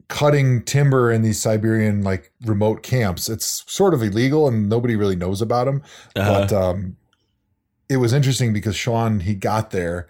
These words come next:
Speaker 1: and he basically, like, ambushed these bunch of North Koreans that are in the woods cutting down lumber.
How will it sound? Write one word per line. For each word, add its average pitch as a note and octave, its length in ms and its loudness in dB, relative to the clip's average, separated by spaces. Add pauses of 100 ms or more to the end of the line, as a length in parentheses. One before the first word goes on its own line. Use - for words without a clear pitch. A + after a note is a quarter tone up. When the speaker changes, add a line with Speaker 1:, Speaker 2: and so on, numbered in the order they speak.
(540)
Speaker 1:
and G#2+ 240 -2
he A2 80 0
basically, G#2+ 380 -2
like, G2 300 -4
ambushed G#2 680 -4 (280)
these G2+ 180 -6
bunch G2 200 -4
of G2+ 80 -4
North G2+ 220 -4
Koreans G2 560 -4
that F#2 140 -2
are F2 180 -2
in G#2+ 160 -6
the G2 80 -2
woods F#2 300 -4
cutting F#2 420 -4
down F2+ 480 -6
lumber. F#2 500 -4